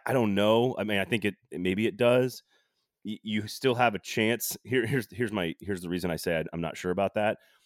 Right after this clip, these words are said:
because they, they, with six thirty-two to go in the third quarter, they throw the, they throw the free, the flea flicker, easy for me to say, and, and they, and it's twenty-one sixteen, five-point game. You know what T C U did after that?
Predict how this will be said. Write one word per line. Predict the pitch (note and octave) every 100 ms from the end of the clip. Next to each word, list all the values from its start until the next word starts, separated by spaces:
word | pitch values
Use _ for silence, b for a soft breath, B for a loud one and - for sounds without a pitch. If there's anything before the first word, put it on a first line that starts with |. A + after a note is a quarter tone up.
| _
because | F#2 G#2+
they, | G2 G#2+ G#2+
they, | G#2 _ _ _ _ _ _
with | G#2
six | - E3+ -
thirty-two | D#3+ C#3 -
to | B2+
go | A#2
in | G2+
the |
third | - G2+ -
quarter, | F#2+ F2+
they | E2+
throw | G#2
the, | F2+ -
they | F2+
throw | G#2+ G#2+
the |
free, | - F#2 E2 _ - -
the | F2
flea | - A#2
flicker, | C3+ - D2+ D#2
easy | D#2 F2+
for | E2
me | F2
to | E2
say, | D2+ D2 - _ _ _ _ _ _ _
and, | F2 G2 G2 F#2 -
and | G2
they, | G2
and | G2
it's | F#2
twenty-one | - B2+ A2+ G#2
sixteen, | G2 - F2 D#2
five-point | - B2+ B2 G2
game. | E2+ - _ _ _ _ _ _ _ _ _
You | A2+
know |
what | C#3
T | C#3
C | C3
U | C#3
did | B2
after | B2 A#2
that? | A2 C3